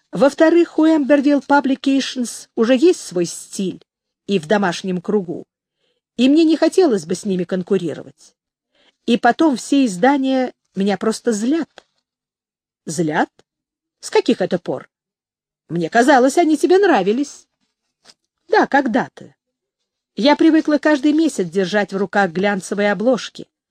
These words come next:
Но чем больше я на них смотрела, тем больше злилась. Ты понимаешь, Джастин, они заставляют читателей чувствовать себя полным дерьмом. Ведь почти никто не может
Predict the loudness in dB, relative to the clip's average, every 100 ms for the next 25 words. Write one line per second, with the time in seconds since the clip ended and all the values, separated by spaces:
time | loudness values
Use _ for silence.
0 | _ _ _ _ _ -2 2 2 2 2
1 | 2 2 -2 0 0 0 -4 -6 -6 0
2 | 2 2 0 -8 _ _ _ _ _ _
3 | 0 2 2 0 -2 -4 -4 -4 -4 -10
4 | -18 -20 _ _ _ _ _ _ _ _
5 | _ -4 2 4 4 2 0 -2 -2 -4
6 | -14 -16 -16 _ _ 2 4 4 2 0
7 | 2 2 0 -2 0 0 0 -2 -2 -2
8 | -4 -4 -6 -4 0 0 2 0 2 -2
9 | 2 4 6 4 0 -4 -12 _ _ _
10 | _ _ _ _ _ _ _ _ _ -2
11 | 0 2 2 0 2 4 4 0 -2 2
12 | 2 4 2 0 0 0 -2